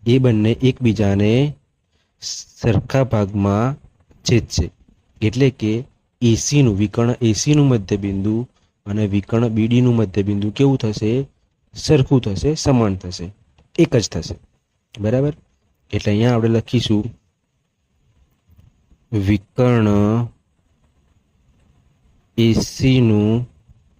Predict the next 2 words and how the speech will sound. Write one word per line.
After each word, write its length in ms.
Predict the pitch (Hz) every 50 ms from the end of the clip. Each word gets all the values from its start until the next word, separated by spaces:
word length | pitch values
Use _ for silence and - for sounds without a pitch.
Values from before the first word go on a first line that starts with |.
| _ _ _ _ -
મધ્યબિંદુ 1300 | 110 101 101 101 101 101 92 - _ _ _ - 135 117 117 107 107 104 98 98 95 92 95 90 98 104 - _ - _ _ _ _ _ _ _ _ _ _ _ _ _ _ _ _ _ _ _ _ _ _ _ _ _ _ _ _ _ _ _ _ _ _ _ _ _ _ _ _ _ _ _ _ _ _ _ _ _ _ _ _ _ - - _ _ _ _ _ _ - _ -
બરાબર 760 | 104 101 101 104 110 117 113 104 98 98 98 101 104 110 -